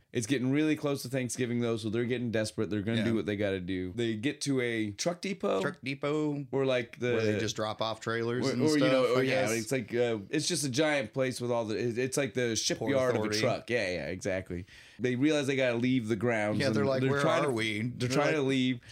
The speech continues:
Speaker 2: "I'm sure
Speaker 1: It
Speaker 2: there's a guard somewhere.
Speaker 1: Du-,
Speaker 2: We
Speaker 1: yeah,
Speaker 2: can
Speaker 1: Du-,
Speaker 2: ask them."
Speaker 1: Dutch even says, "We can ask a guard," but then the guards find them, and the, these guards,
Speaker 2: Are
Speaker 1: you, they
Speaker 2: dicks.
Speaker 1: are bored. They got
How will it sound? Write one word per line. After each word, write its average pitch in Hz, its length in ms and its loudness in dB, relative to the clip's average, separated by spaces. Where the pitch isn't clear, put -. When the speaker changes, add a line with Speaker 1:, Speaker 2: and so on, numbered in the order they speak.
Speaker 2:
"I'm 220 100 -6
sure - 180 2
Speaker 1:
It - 60 2
Speaker 2:
there's 185 180 0
a 156 80 -2
guard 127 420 -2
somewhere. 120 420 2
Speaker 1:
Du-, 156 60 4
Speaker 2:
We 165 80 6
Speaker 1:
yeah, 147 60 2
Speaker 2:
can 151 100 2
Speaker 1:
Du-, 160 80 6
Speaker 2:
ask 156 260 0
them." 165 420 0
Speaker 1:
Dutch 175 300 4
even 160 260 -2
says, 127 340 0
"We 117 80 0
can 117 140 -4
ask 110 280 -2
a 110 80 0
guard," 107 360 0
but 101 100 -2
then 156 120 2
the 180 80 0
guards 156 320 2
find 127 280 0
them, 113 160 -4
and 135 160 0
the, 135 120 -2
these 165 320 -2
guards, 139 420 0
Speaker 2:
Are - 80 -8
Speaker 1:
you, 156 260 -8
they 135 120 0
Speaker 2:
dicks. 330 280 0
Speaker 1:
are 117 180 2
bored. 139 500 0
They 151 120 0
got - 20 0